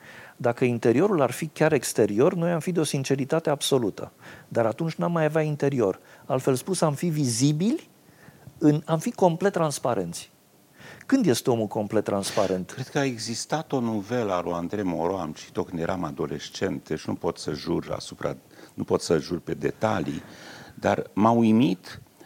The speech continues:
Speaker 2: ă, în novela aia mi-a rămas în minte că era vorba de o lume, de o societate în care nu mai exista, în care, ă, toți puteau citi gândurile celorlalți.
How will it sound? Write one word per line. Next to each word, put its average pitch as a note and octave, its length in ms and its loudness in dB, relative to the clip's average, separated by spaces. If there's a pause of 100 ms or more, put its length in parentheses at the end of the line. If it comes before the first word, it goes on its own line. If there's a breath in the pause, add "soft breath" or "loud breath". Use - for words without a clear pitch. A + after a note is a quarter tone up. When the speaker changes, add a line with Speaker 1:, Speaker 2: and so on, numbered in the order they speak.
(400 loud breath)
Speaker 2:
ă, G2+ 380 4
în F#2+ 220 0
novela C3+ 400 6
aia C#3 160 4
mi-a A2+ 120 2
rămas G2 360 -2
în A2 180 -2
minte F2+ 400 0
că C#3+ 160 -4
era C3+ 360 -2 (100)
vorba C3 420 -2
de F#2+ 100 -6
o F2+ 120 2
lume, F2+ 480 4
de - 120 -4
o G#2+ 60 -2
societate - 920 -2 (460 loud breath)
în B2 140 0
care B2+ 260 0
nu C3 140 2
mai D3+ 200 0
exista, G2+ 680 -6
în G#2 140 -2
care, A2+ 220 0 (100)
ă, - 80 -8 (720)
toți - 280 -6
puteau G#2+ 300 -2
citi - 320 -8
gândurile F2+ 500 -4
celorlalți. - 800 -8